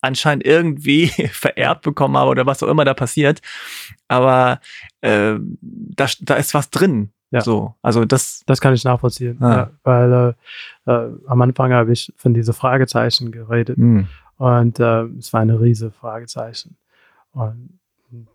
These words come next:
Speaker 2: da war so vieles so, äh, ich habe so viele Antworten bekommen. Äh, einfach die, warum ich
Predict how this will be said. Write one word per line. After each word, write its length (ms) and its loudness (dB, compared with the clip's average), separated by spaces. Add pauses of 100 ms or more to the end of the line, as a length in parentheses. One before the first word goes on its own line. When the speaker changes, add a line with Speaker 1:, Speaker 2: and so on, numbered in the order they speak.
(140)
Speaker 2:
da 300 2
war 220 2
so 180 2
vieles 440 2
so, 300 2
äh, 580 -14
ich 120 -2
habe 120 0
so 160 2
viele 240 0
Antworten 460 0
bekommen. 440 -2 (640)
Äh, 260 0 (580)
einfach 380 0
die, 520 2 (840)
warum 920 0
ich 480 0